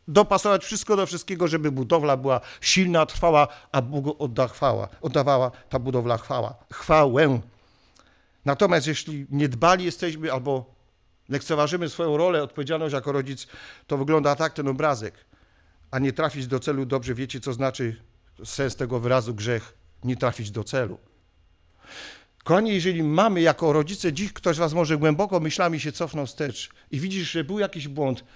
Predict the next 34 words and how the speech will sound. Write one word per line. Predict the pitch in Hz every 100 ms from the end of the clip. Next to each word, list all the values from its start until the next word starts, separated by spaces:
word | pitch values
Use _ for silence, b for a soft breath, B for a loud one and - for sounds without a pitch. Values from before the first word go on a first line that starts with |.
| b b
zachęcam, | 107 151 254 254
żebyś | 208 208 -
cicho | - 240 226 202
w |
sercu | - 277 - 220
wyznał | 196 254 262
to | 233 214
Bogu | 208 190 190 254 - _ B B B B -
i | 196
poprosił | 269 226 214 233
o | 220 - -
światło, | - - 240 214 220 233 240 233 _ _ _ -
czy | - 214 214 247 -
albo | 185 170 190
jak | 214 214 180
mogę | 175 180 196 175
coś | 180 180 - - _ -
naprawić. | 160 196 185 135 104 - - _ _ _ B B B B B _
Bóg | 120 214 202
będzie | 196 180 196
z |
tobą, | 202 165 170 185 _ _
jeśli | 135 175 170
twoje | 170 160
serce | 214 202 147
będzie | 123 113 127 b b b
szczere, | - 208 131 113 B B B
a | 131
tego | 165 135
sobie | 123 165 147
i | 147
każdemu | - 135 120 135 127
z |
was | 120 123 -